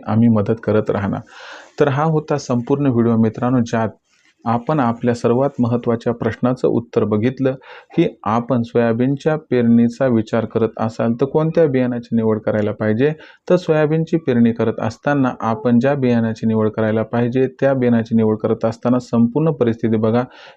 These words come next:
की घरगुती निवडायचं का विकतचं. पण माझा तुम्हाला सल्ला आहे, तुम्ही घरगुती बियाणाच्या ऐवजी विकतच्या बॅगच्या डबल ले-, लेवलच्या बियाणाचा वापर करायला हवा. तर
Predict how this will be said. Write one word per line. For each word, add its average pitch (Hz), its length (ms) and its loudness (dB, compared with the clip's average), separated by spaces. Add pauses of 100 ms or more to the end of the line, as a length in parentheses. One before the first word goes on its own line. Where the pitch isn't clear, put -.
की 156 60 0
घरगुती 151 460 0
निवडायचं 117 480 0
का 107 120 -2
विकतचं. 120 460 0
पण 135 180 0
माझा 120 340 0
तुम्हाला 120 420 0
सल्ला 113 300 -2
आहे, 123 160 0
तुम्ही 131 180 0
घरगुती 120 480 0
बियाणाच्या 113 560 -2
ऐवजी 123 420 2
विकतच्या 127 560 0
बॅगच्या 113 400 0
डबल 110 320 0
ले-, 117 320 0
लेवलच्या 110 440 0
बियाणाचा 107 480 -2
वापर 107 320 -4
करायला 107 380 -6 (140)
हवा. 98 180 -2 (800)
तर 151 160 2